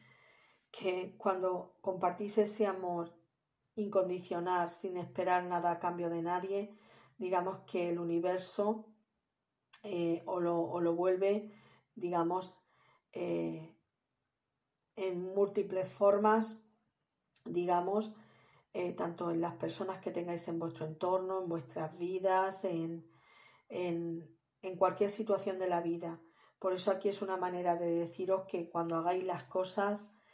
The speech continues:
que la hagáis, las hagáis siempre de corazón, cuando compartáis ese amor y ese cariño también de corazón, eh, aun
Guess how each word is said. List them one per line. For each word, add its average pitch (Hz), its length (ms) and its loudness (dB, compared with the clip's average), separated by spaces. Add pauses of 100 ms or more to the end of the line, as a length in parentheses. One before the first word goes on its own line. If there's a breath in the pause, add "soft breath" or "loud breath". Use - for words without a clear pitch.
(220 soft breath)
que 175 120 -2
la 165 120 4
hagáis, 170 480 -4
las 180 300 -2
hagáis 180 260 2
siempre 180 460 -2 (160)
de 175 240 -6
corazón, 190 720 0
cuando 170 260 -2
compartáis 165 720 -4
ese 175 220 -6
amor 165 280 -2
y 170 100 -4
ese 165 200 -6
cariño 165 400 -2
también 165 300 -4
de 160 100 -4
corazón, 180 720 -4 (800 loud breath)
eh, 180 440 2
aun 185 240 2